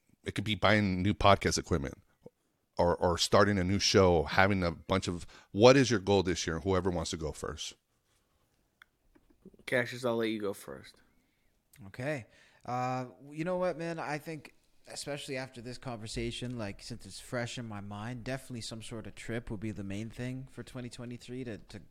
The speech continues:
Speaker 3: shake the snow globe, so to speak. And, yeah, so that, that would be my main thing. And other than that, I did set the goal. I'm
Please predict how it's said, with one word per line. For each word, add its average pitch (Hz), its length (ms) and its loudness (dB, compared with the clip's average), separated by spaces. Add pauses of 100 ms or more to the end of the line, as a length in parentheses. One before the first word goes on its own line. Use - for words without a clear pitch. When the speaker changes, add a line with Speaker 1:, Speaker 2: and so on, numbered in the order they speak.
(240)
Speaker 3:
shake 123 240 -8
the 117 60 -14
snow 120 260 -10
globe, 120 280 -10
so 127 140 -8
to 123 80 -10
speak. - 460 -12 (600)
And, 107 480 -8
yeah, 120 240 -6 (140)
so - 140 -12
that, 135 240 -6
that 147 120 -4
would 156 120 -4
be 139 140 -6
my 117 180 -8
main 104 400 -12
thing. 143 380 -8
And 117 140 -12
other 143 220 -8
than 127 140 -10
that, 127 300 -8 (460)
I 113 100 -10
did 143 260 -10
set - 280 -8
the 143 80 -12
goal. 123 600 -10
I'm 110 240 -10